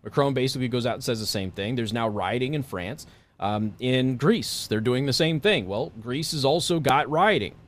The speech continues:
And we'll get into South Africa today, too. Big updates in South Africa. We'll get to that. I know some of you wanted me to talk about it more than I have. Um, but what's happening in, in Greece, again, they're having these, these massive,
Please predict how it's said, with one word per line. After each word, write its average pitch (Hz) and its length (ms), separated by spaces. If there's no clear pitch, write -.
And 113 160
we'll 170 100
get 190 160
into 143 160
South 120 300
Africa 107 320
today, 95 200
too. 87 220
Big 120 220
updates 101 340
in 90 60
South 92 260
Africa. 87 400
We'll 92 80
get 92 140
to 92 60
that. 82 140
I 92 40
know 110 140
some 110 200
of 104 80
you 104 80
wanted 95 200
me 92 100
to 82 60
talk 87 260
about 85 200
it 71 60
more 92 220
than 82 100
I 82 60
have. 80 320
Um, 101 440
but 139 200
what's 139 180
happening 160 440
in, 117 220
in 123 180
Greece, 175 360
again, 139 260
they're 117 120
having 123 300
these, 120 320
these 120 180
massive, 107 840